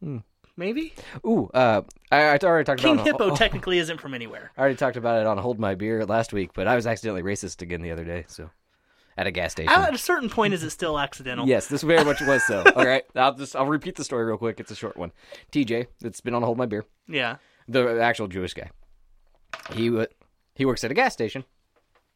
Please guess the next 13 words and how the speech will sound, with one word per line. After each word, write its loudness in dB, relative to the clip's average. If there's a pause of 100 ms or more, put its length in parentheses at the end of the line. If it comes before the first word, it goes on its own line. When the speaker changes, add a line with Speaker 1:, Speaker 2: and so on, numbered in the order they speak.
(960)
Speaker 1:
I 4
went 2
in 0
there 4
to 0
buy 4
stuff -2
on 0
my 0
way 2
home -6
from -18
work, -2